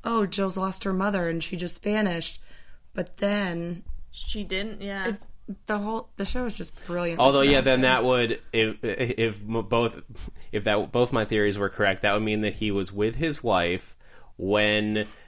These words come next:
Speaker 3: the people disappeared, but she's in the cult because she saw someone disappear, so who else was in the room?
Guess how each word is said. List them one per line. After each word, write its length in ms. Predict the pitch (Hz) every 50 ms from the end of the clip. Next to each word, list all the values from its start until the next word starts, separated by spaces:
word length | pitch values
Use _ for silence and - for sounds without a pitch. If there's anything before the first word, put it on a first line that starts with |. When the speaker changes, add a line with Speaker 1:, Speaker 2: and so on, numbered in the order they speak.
| - -
Speaker 3:
the 100 | 104 98
people 280 | - 117 113 - 131
disappeared, 560 | 120 131 110 131 - - - 120 113 107 92
but 100 | 98 101
she's 280 | - - 135 127 110 113
in 80 | 131 123
the 40 |
cult 240 | 110 - - 117 104
because 240 | 104 113 - 110 98
she 160 | - - 104
saw 300 | - - - 151 156 151
someone 400 | 151 - - 120 113 107 104 101
disappear, 560 | 95 101 - - 95 - - 104 101 98 92
so 140 | 87 - 90
who 200 | 98 107 107 107
else 220 | 107 104 104 - -
was 140 | 92 90
in 100 | 87 80
the 100 | 80 80
room? 300 | 78 78 80 80 80 82